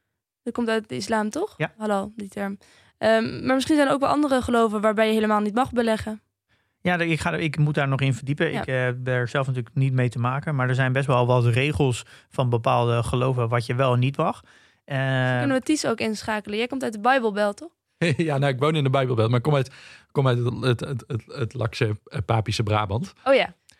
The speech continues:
Speaker 3: Maar de, ik bedoel, het verleden was in het christendom natuurlijk ook zo, dat er allerlei
Speaker 1: Ja.
Speaker 3: limieten waren op, eh,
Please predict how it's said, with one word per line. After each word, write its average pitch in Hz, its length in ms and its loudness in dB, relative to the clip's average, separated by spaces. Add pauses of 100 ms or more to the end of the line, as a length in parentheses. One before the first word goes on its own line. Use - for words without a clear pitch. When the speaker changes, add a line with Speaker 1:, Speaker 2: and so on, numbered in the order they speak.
(200)
Speaker 3:
Maar 117 120 -2
de, 127 100 -2
ik 123 180 -2
bedoel, 113 200 -4
het 104 100 -4
verleden 131 260 0
was 92 140 -2
in 110 80 -4
het 90 120 -8
christendom 92 320 -4
natuurlijk 92 280 -8
ook 127 100 -10
zo, 85 160 -8
dat 87 160 -10
er 101 60 -10
allerlei 92 340 -6
Speaker 1:
Ja. 90 60 -8
Speaker 3:
limieten 95 360 -6
waren 87 300 -8
op, - 200 -12
eh, 87 100 -8